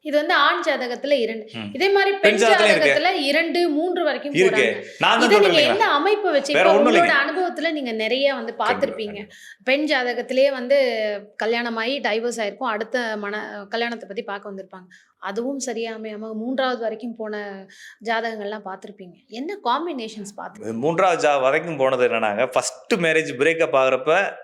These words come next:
Speaker 2: என்கிட்ட வருவாங்க.
Speaker 1: ம்.
Speaker 2: நான் வந்து அடுத்த மேரேஜ் ப-, பண்றப்ப நான் வந்து இது வேணான்னு தான் சொல்லியிருப்பேன்.
Speaker 1: ம்.
Speaker 2: சரிங்களா? அவங்க பரிகாரம் கேட்பாங்க. அவங்க பரிகாரம் கேட்டு நான் என்ன சொல்லுவேன்?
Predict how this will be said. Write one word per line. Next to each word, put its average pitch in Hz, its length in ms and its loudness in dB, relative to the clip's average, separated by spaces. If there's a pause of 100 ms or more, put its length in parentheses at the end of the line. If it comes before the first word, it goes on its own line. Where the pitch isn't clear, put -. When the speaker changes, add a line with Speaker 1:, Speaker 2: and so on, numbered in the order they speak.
(280)
Speaker 2:
என்கிட்ட 139 320 0
வருவாங்க. 104 460 -2 (160)
Speaker 1:
ம். 226 220 -12 (400)
Speaker 2:
நான் 127 200 0
வந்து 160 200 0
அடுத்த 180 320 0
மேரேஜ் 147 440 0
ப-, 131 240 4
பண்றப்ப 135 400 0
நான் 151 160 2
வந்து 147 220 -4
இது 135 140 0
வேணான்னு 127 160 4
தான் 143 260 -2
சொல்லியிருப்பேன். 156 500 -6 (160)
Speaker 1:
ம். 214 200 -16 (340)
Speaker 2:
சரிங்களா? 113 360 0 (240)
அவங்க 135 360 0
பரிகாரம் 156 300 2
கேட்பாங்க. 90 300 -6 (220)
அவங்க 156 400 2
பரிகாரம் 190 300 0
கேட்டு 160 200 -2
நான் 165 200 0
என்ன 165 40 0
சொல்லுவேன்? 127 500 -2